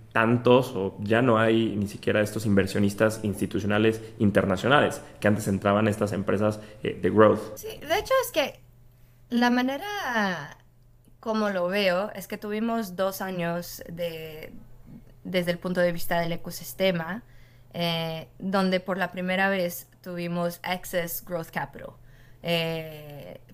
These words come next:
Speaker 2: pero creo que esto no es, eh, la norma y no es la manera en que las compañías que vemos hoy que son unicornios crecieron. Eh, entonces, si,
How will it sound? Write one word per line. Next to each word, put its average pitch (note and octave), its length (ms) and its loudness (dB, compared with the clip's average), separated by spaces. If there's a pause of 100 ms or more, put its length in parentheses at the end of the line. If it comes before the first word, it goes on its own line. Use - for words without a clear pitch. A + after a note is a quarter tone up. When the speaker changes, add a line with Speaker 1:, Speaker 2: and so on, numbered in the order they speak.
(120)
Speaker 2:
pero F#3+ 260 2
creo F#3+ 240 0
que G3+ 80 -4
esto F#3+ 320 -2
no F#3 460 0
es, F3 680 -2
eh, D#3+ 380 -14
la E3 160 -4
norma F3 520 -2
y G3+ 100 -2
no F#3 140 0
es G#3 100 0
la G#3+ 100 0
manera A3 440 -2
en F#3 120 -4
que E3 400 -6
las E3+ 160 -2
compañías G3 460 -2
que G3 100 -4
vemos F3+ 300 0
hoy F3 140 -4
que F3+ 100 -8
son F3 160 -4
unicornios F3 540 -4
crecieron. - 500 -4 (580)
Eh, E3 380 -2
entonces, G3 400 -2
si, G3+ 240 -4